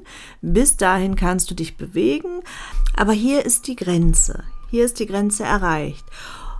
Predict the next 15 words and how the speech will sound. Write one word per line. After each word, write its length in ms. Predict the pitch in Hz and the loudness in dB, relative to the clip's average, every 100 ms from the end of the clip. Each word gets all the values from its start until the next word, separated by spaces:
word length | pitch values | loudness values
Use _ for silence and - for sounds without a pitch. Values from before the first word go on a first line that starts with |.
| - | -6
Und 360 | - 190 202 | -2 0 -2
sollte 400 | 208 196 214 233 | 0 2 4 4
jetzt 280 | 233 190 - | 2 0 -2
ein 160 | - 180 | -6 -6
Kind 240 | 202 190 | -2 -2
immer 260 | - 202 196 | 2 2 2
wieder 220 | 196 180 | 2 0
diese 260 | 180 170 165 | -2 -2 -2
Grenzen 840 | - 170 190 190 - 175 170 160 - - - - - - | 0 2 2 2 2 0 0 -2 -8 -14 -10 -8 -10 -4
ausdehnen 640 | 185 214 233 - 208 202 | 0 2 2 4 4 4
oder 180 | 170 170 | 2 2
sogar 300 | 160 165 175 | 2 2 2
übergehen 680 | 170 160 156 214 233 202 160 | 2 2 2 2 2 2 2
wollen, 440 | 160 147 147 151 | 2 2 0 -4
also 320 | 143 151 160 | -6 -4 -2